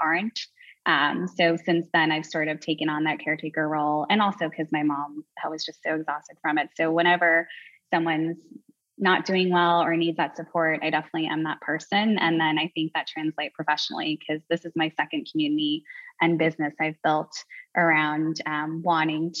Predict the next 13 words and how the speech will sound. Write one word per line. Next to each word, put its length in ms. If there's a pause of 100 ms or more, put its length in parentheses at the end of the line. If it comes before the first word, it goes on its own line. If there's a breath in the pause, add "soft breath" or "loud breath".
to, 460 (160)
I 100
guess, 260
take 200
care 280
of 140
folks 360
and, 240
and 160
have 380
that 220 (100)
sort 180
of, 220